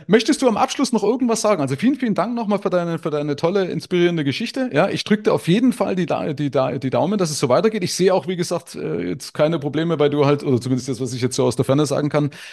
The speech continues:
weil man merkt, du hast rausgelernt und du bist mit der Leidenschaft, äh, dabei. Also das heißt, du hast einmal eben diese, diese, diese Leidenschaft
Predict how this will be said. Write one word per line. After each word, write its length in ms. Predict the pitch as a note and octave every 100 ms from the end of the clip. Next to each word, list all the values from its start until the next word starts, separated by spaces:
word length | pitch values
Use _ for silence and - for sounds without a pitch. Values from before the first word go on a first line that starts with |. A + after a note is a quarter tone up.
| -
weil 120 | C3+
man 120 | C3+ B2+
merkt, 260 | C#3+ -
du 100 | C#3+
hast 280 | C#3 E3+ -
rausgelernt 520 | F#3+ F#3+ - F#3 F#3+
und 140 | - C#3
du 80 |
bist 300 | C3 G#3 -
mit 100 | G3+
der 80 | F#3+
Leidenschaft, 540 | F3+ F3+ F3+ F#3 E3 -
äh, 160 | -
dabei. 340 | D3 D3 D3+ E3
Also 140 | B2+
das 160 | B2+ C#3+
heißt, 180 | C3+ C#3
du 40 |
hast 120 | C3
einmal 220 | C#3 C3 B2+
eben 140 | C3
diese, 200 | B2 A#2+ - _
diese, 220 | A#2+ A#2
diese 180 | A#2+ A2+
Leidenschaft 540 | A#2 D#3+ G3+ F#3 F3